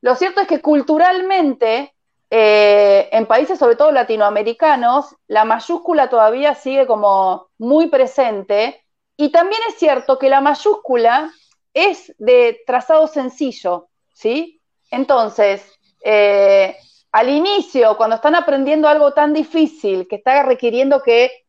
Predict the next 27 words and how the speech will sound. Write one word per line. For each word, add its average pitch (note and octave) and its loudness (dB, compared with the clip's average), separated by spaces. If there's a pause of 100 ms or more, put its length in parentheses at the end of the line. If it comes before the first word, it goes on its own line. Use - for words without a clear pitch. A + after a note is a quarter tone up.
(160)
el G#3 -4
cerebro C#4+ 2
cambie, F#3+ -2
que G#3 -2
es B3+ -2
alfabetizarse, G#3+ -2 (400)
no D4 -2
importa G4 0
mucho C4+ 0
la A#3 2
letra A#3+ 0
que B3 2
usen, B3 -2
pero A#3 0
que A3+ -2
tiene C4+ 0
que A#3+ -6
ser C4 -2
sencilla. B3 -6 (160)
Puede C4 2
ser C4+ 0
la C4 2
imprenta C4 0
mayúscula D4 -2
o - 2
la A#3+ 0
minúscula. G3 -4